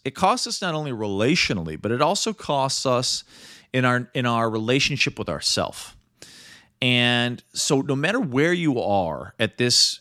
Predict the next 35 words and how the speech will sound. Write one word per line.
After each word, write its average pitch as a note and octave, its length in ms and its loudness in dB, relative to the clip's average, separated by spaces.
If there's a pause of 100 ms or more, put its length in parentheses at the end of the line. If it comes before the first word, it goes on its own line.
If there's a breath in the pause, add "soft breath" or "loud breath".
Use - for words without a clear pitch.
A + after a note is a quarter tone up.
(140)
still - 300 2
very D#3 240 2
much D3 240 0
the B2+ 80 -4
beginning A#2 540 -4
phase F2 640 2
of, G2 220 -4
of G#2 200 -4
a G#2 60 0
new B2 440 2
chapter F#2 680 -2 (260)
of F#2+ 160 -6
your G2 180 0
book, - 460 -6 (840 soft breath)
uh, D#2+ 240 -6 (260)
this A#2 300 -4
book A2+ 300 0
of G2+ 120 2
life F#2 540 -2
that G2 120 -2
we F#2+ 180 0
are, F2 400 -2
that G#2+ 140 -2
we G#2+ 180 2
are F#2+ 120 2
writing, F#2 380 0
this G2+ 160 0
gift - 680 -2 (420 soft breath)
of G2 160 -6
time, F#2+ 580 -2 (160)
which G#2 220 -6
is G2 100 2
so B2+ 220 4
precious, - 680 -2 (640 soft breath)
and, F#2 680 -2